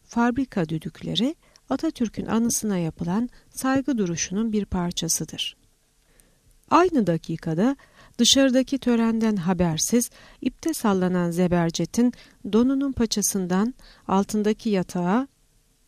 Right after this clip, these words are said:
gecikmeli Ankara treniyle gelen kadının yattığı yataktır bu. Menisi damlarken biter roman. Yazarın hiçbir yorum yapmadan ve neredeyse gizlice yan yana getirdiği bu iki olayı,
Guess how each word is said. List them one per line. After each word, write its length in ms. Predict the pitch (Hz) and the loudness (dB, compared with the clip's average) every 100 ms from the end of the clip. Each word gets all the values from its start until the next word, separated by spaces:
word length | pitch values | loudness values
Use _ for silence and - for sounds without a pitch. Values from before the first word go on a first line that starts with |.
| _ - | _ -4
gecikmeli 560 | 240 240 269 277 285 277 | -2 -2 -6 -6 -4 -2
Ankara 420 | 262 247 190 185 | -2 -2 -4 -4
treniyle 560 | - 196 185 185 185 185 | -6 -4 -2 -2 -4 -2
gelen 360 | 202 214 220 | -2 0 -2
kadının 500 | 214 214 208 254 294 _ - | -4 -4 -4 -8 -10 _ -4
yattığı 400 | 208 208 - 202 | -2 -4 -4 -2
yataktır 760 | 180 180 185 175 - 180 175 | -2 -6 -8 -10 -10 -10 -6
bu. 160 | 226 - _ _ _ _ _ _ _ _ - - - - | -8 -10 _ _ _ _ _ _ _ _ -20 -20 -20 -2
Menisi 600 | 277 311 285 - 262 185 185 | 2 4 2 0 -2 0 0
damlarken 840 | 180 170 170 160 - 202 226 233 _ _ _ | 0 0 -4 -6 -4 0 0 -2 _ _ _
biter 480 | 202 - 190 151 - - _ - | -8 -2 -2 -2 -6 -12 _ -8
roman. 260 | 180 185 175 _ _ _ _ _ - - - - | -8 -8 -14 _ _ _ _ _ -20 -18 -12 0
Yazarın 400 | 302 302 370 349 | 4 6 4 2
hiçbir 380 | 277 - - 392 | 0 0 2 2
yorum 380 | 320 262 226 214 | 4 2 2 2
yapmadan 640 | 233 - 214 185 165 156 - - 190 | 2 0 -2 -2 -4 -8 -14 -6 -2
ve 180 | 180 180 | 0 2
neredeyse 640 | 269 320 269 254 - 254 | 2 2 2 0 2 0
gizlice 560 | 196 185 196 302 254 | 2 -2 0 0 2
yan 320 | 214 208 226 208 | 4 4 2 2
yana 260 | 175 165 | 0 -2
getirdiği 680 | 165 170 - 175 - 170 175 | -2 -2 -2 -6 -2 -4 -2
bu 100 | 262 | -4
iki 340 | - - - - | -6 -6 -2 0
olayı, 460 | 180 165 165 220 | 0 -2 -4 -6